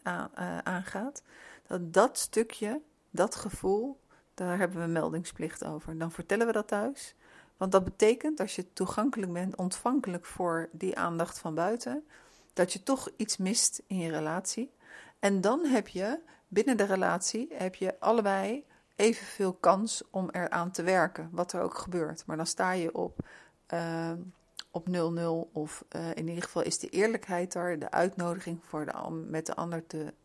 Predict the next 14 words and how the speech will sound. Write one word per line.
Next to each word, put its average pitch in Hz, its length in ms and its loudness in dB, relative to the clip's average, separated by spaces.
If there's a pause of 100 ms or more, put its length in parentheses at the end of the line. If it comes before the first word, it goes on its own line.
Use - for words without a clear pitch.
(140)
praten. 185 640 0 (460)
En 190 100 -4
dan 180 100 -2
sta - 180 2
je 160 140 2
niet 185 360 -2
drie 190 300 0
jaar 170 280 4
achter, 185 460 -2
waarbij 160 420 -2
iets - 180 -6
zich - 240 -6
al 165 180 0
heeft 156 400 -6